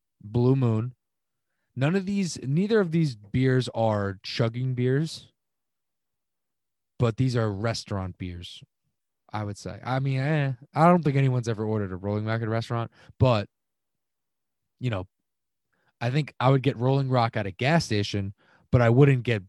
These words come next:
Blue Moon at a gas. I would get Blue Moon at a restaurant.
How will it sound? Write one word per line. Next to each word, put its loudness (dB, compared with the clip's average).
Blue 0
Moon 0
at -4
a -6
gas. -8
I 2
would 6
get 4
Blue 4
Moon 4
at -4
a -8
restaurant. -6